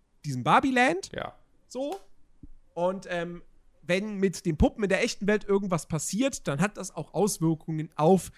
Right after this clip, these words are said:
Speaker 1: die Barbies und Kens, ähm, in Barbie-Land.
Speaker 2: Genau,
Speaker 1: Und,
Speaker 2: ja.
Speaker 1: ähm, ja, und, und, und Barbie, also die, die Stereotype Barbie, stereotypische Barbie, gespielt von Margot Robbie,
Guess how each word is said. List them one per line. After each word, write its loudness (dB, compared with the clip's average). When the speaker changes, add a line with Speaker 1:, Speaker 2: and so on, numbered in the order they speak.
Speaker 1:
die -2
Barbies 4
und -16
Kens, 0
ähm, -2
in -2
Barbie-Land. 2
Speaker 2:
Genau, 6
Speaker 1:
Und, -2
Speaker 2:
ja. -16
Speaker 1:
ähm, -2
ja, -4
und, 4
und, 0
und 2
Barbie, 6
also -2
die, -10
die -6
Stereotype -2
Barbie, 0
stereotypische 0
Barbie, -2
gespielt -6
von -8
Margot -8
Robbie, 0